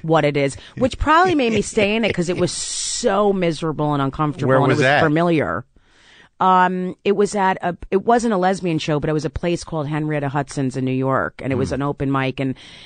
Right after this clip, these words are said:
Speaker 1: there were just women heckling and people just standing around. It was horrible, horrible.
Speaker 2: Oh, that was the second experience?
Speaker 1: Yes.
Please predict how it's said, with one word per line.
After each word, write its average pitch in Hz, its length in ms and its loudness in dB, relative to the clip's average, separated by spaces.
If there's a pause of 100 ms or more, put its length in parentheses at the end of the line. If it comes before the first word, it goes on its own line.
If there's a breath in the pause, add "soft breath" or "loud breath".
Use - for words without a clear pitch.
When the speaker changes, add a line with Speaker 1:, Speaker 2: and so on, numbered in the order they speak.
(160 loud breath)
Speaker 1:
there 180 120 4
were 160 100 4
just - 280 -6
women 151 220 2
heckling 165 760 -2
and 127 160 -2
people 151 300 -4
just 139 220 -8
standing 147 420 -2
around. 143 300 0
It 170 80 -2
was 180 140 -4
horrible, 220 680 -2
horrible. 208 640 2
Speaker 2:
Oh, 98 40 -2
that 123 80 4
was 127 120 0
the 123 80 -4
second 127 340 -2
experience? 127 420 -4
Speaker 1:
Yes. - 640 0